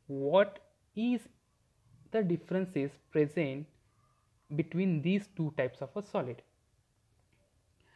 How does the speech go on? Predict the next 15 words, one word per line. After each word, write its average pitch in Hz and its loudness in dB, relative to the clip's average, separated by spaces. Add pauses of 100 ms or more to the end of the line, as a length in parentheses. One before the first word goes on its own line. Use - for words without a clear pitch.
(240)
Crystalline 180 2
solid. - -6 (880)
The 190 2 (120)
arrangement 220 0
of 240 -6
constituent 190 -2
particle 147 0 (280)
is 165 -2
a 175 0
regular 190 0
orderly 151 2
arrangement. 131 -4 (640)
Example, 151 -4 (380)
iron, 147 2 (420)
copper, 139 6